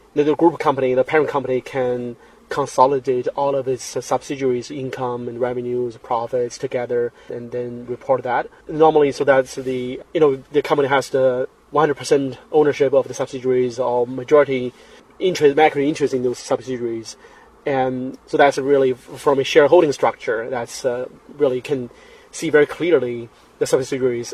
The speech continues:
are owned or controlled by the parent company. The variable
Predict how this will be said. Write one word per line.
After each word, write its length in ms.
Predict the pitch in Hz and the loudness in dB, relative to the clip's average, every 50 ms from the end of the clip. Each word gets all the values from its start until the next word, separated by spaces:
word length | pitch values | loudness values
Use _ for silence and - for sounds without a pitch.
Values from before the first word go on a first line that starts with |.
| - - | -10 -4
are 360 | 135 127 123 120 120 117 - | -2 0 0 0 -2 -4 -6
owned 340 | - 147 139 139 127 123 120 123 135 - | -4 -4 -4 -4 -4 -6 -10 -12 -12 -12
or 80 | 147 | -14
controlled 580 | - - - 123 - - 139 135 131 131 120 - | -12 -12 -14 -12 -4 0 0 0 0 -2 -4 -4
by 320 | 127 113 113 120 123 120 120 - | -4 -4 -2 -4 -6 -8 -8 -10
the 340 | - 123 120 120 120 120 127 | -12 -12 -10 -10 -10 -10 -2
parent 220 | - 170 156 147 | 0 2 2 2
company. 380 | - - 196 - 151 - - - - _ _ | 2 0 0 0 -2 -4 -4 -8 -16 _ _
The 160 | 180 160 156 | 2 2 6
variable 560 | 143 175 190 214 226 214 202 185 185 180 170 | 8 8 8 10 10 10 10 8 6 4 4